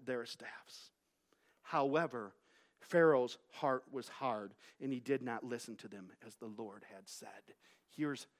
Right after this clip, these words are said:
here's the thing. God displays his glory. The Pharaoh, upon looking at the glory, says, "I don't want you. I want the glory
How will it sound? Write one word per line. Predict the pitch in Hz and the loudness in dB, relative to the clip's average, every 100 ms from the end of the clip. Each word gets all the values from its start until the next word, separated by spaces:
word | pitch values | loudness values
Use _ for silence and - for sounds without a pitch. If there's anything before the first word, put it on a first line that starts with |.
| _ | _
here's | _ 151 - | _ -20 -20
the | |
thing. | - 113 107 - _ | -14 -14 -14 -20 _
God | 131 139 127 123 - _ - - | -2 2 2 0 -6 _ -20 -14
displays | - - - 139 131 120 110 - _ | -12 -12 -6 -2 -2 -2 -10 -16 _
his | 131 117 | -12 -12
glory. | 123 127 120 107 110 110 _ _ _ _ _ _ _ _ _ _ _ _ _ _ _ _ _ _ _ _ _ _ _ _ _ _ _ _ | -8 -8 -8 -10 -16 -20 _ _ _ _ _ _ _ _ _ _ _ _ _ _ _ _ _ _ _ _ _ _ _ _ _ _ _ _
The | - | -16
Pharaoh, | - - 131 120 117 _ _ _ | -10 -6 -6 -6 -14 _ _ _
upon | 113 127 113 113 | -14 -8 -6 -6
looking | 117 131 | -8 -8
at | 117 113 | -8 -10
the | 117 | -12
glory, | 110 107 104 101 | -8 -8 -8 -12
says, | - 101 98 - _ _ _ - _ | -12 -12 -12 -18 _ _ _ -20 _
"I | 139 | -8
don't | 135 131 - | -6 -8 -6
want | 120 120 113 | -8 -6 -10
you. | - 104 _ _ _ _ _ _ _ _ _ _ _ _ _ _ _ | -14 -18 _ _ _ _ _ _ _ _ _ _ _ _ _ _ _
I | 117 | -8
want | 107 107 107 - | -8 -10 -12 -16
the | 107 | -20
glory | 101 104 95 95 | -14 -12 -12 -16